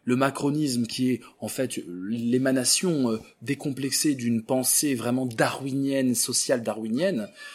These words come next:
c'est-à-dire la compétition de tous contre tous, et, euh, il n'y a pas de vacances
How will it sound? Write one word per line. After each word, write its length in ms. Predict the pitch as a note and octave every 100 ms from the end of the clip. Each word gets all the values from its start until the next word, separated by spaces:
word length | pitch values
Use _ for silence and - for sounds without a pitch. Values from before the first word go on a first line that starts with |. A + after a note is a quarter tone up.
| -
c'est-à-dire 400 | - A2+ A2 G#2+
la 120 | G#2+
compétition 640 | - A#2+ A#2+ A2+ A2+ - C#3
de 100 | A#2
tous 220 | B2 D3
contre 260 | - B2 A#2+
tous, 400 | - D#3+ - - - -
et, 340 | C3+ C3+ B2 -
euh, 300 | A2+ A2+ G#2+ - - -
il 220 | D#3+ C3
n'y 100 | B2+
a 80 | A#2+
pas 180 | - B2+
de 280 | A#2+ A2+ -
vacances 1120 | G#2+ G#2+ G#2+ B2 - F3 E3+ C3 - -